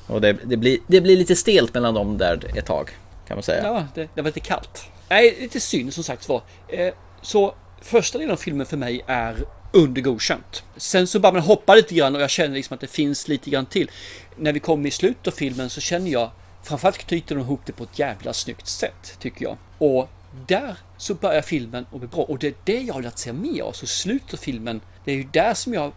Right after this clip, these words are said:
Speaker 2: började att vilja se mer av filmen.
Speaker 1: Ja, jag kan säga så här att jag slog på den här och såg en halvtimme och tyckte det, fy fan vad tråkigt det här är.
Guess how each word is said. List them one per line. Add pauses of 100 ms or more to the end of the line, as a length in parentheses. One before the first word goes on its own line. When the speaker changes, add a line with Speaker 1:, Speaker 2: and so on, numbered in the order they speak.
(140)
Speaker 2:
började
att
vilja (160)
se (160)
mer (140)
av
filmen. (340)
Speaker 1:
Ja, (100)
jag
kan
säga
så
här
att (320)
jag
slog
på
den
här
och
såg
en
halvtimme (100)
och
tyckte
det, (320)
fy
fan
vad
tråkigt
det
här
är.